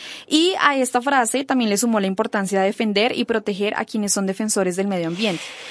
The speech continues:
Pues recordemos que para el año dos mil diecinueve, en el gobierno del entonces presidente Iván Duque, como lo habíamos mencionado anteriormente, hubo un total, imagínate esta cifra,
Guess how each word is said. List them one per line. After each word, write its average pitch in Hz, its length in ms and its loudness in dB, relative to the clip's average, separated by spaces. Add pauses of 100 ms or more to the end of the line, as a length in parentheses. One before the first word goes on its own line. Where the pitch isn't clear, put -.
(180)
Pues 254 180 6
recordemos 240 920 0
que 214 380 2
para 196 180 0
el 196 80 2
año 190 220 0
dos 247 80 0
mil 220 120 0
diecinueve, 202 640 0
en 220 60 0
el 214 140 0
gobierno 247 600 2
del 311 140 0
entonces 208 440 0
presidente 226 460 -2
Iván 202 200 0
Duque, 226 240 2
como 240 220 0
lo 233 60 2
habíamos 185 260 0
mencionado 202 440 -2
anteriormente, 185 680 -2 (380)
hubo 285 420 4
un 285 260 0
total, 277 520 0
imagínate 233 500 0
esta 220 220 0
cifra, 214 260 -2